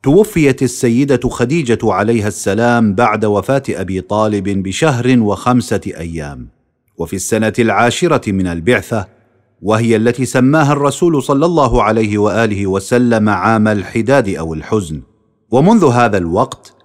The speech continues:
واجه صلى الله عليه وآله وسلم ظروفا صعبة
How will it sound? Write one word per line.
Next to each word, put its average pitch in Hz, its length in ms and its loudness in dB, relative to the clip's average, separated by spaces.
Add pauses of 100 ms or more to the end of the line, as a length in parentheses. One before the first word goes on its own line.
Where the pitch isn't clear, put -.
(200)
واجه 107 420 0
صلى 123 260 0
الله 139 340 2
عليه 127 380 0
وآله 123 500 2
وسلم 117 600 2
ظروفا 113 720 0
صعبة 110 720 0